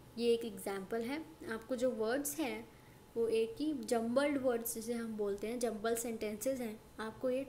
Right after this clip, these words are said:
ठीक से ठीक क्रम में सेंटेंस बना के लिखने हैं। Everything for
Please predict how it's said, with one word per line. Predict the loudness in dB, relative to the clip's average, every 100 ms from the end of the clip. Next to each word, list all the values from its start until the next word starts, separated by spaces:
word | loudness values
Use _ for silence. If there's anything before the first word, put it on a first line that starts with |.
| -6
ठीक | -8 -4
से | -4 -4 -6 -18 -20 -20 0
ठीक | 0 0 0
क्रम | 0 0
में | -2 -2 -2 -4 -14 -20 -20 -20 -20 -20 -20 -16
सेंटेंस | -8 -4 -2 -2 -2 -4
बना | -6 -6 -4
के |
लिखने | -4 -6 -6 -8
हैं। | -8 -14 -18 -20 -20 -16 -8 -4
Everything | 0 0 0 -2 -4
for | -6